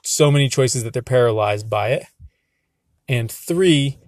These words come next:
see if you can shuffle exactly where and how you display things to nudge people towards buying the one that you really want them to buy the most of.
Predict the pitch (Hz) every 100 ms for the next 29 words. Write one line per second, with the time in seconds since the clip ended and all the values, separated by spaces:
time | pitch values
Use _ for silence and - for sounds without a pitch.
0 | _ - - 170 170 151 147 143 139 -
1 | 131 123 - - - 175 165 147 135 120
2 | 107 143 151 147 127 110 113 120 127 151
3 | 170 - 120 135 139 151 165 - 180 180
4 | 175 196 196 185 - - _ _ - -
5 | 135 127 127 127 131 - 123 131 143 156
6 | 160 151 143 135 123 117 127 120 107 104
7 | 117 117 117 113 104 110 110 113 110 107
8 | 113 107 113 127 139 123 107 104 - 104
9 | 104 104 101 101 101 - - - -